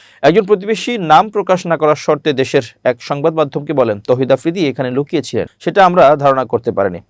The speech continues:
গ্রেপ্তার হওয়ার পর জানলাম। আগে জানতাম তৌহিদ আফ্রিদির দাদা বাড়ি বরিশালেই।" একাধিক প্রত্যক্ষদর্শী বলেন, তৌহিদ আফ্রিদিকে গ্রেপ্তার করে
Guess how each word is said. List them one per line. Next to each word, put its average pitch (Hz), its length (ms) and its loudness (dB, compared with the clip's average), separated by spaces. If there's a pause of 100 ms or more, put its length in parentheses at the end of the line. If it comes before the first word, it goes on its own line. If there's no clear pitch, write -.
(100)
গ্রেপ্তার 117 280 -4
হওয়ার 127 240 2
পর 170 180 0
জানলাম। 135 440 -2
আগে 139 200 0
জানতাম 165 340 0
তৌহিদ 190 300 -2
আফ্রিদির 185 400 -4
দাদা 143 260 4
বাড়ি 190 180 0
বরিশালেই।" 123 480 -6 (160)
একাধিক 139 400 -2
প্রত্যক্ষদর্শী 170 720 -4
বলেন, 139 260 2
তৌহিদ 127 240 -2
আফ্রিদিকে 131 440 -4
গ্রেপ্তার 127 640 -2
করে 113 340 -2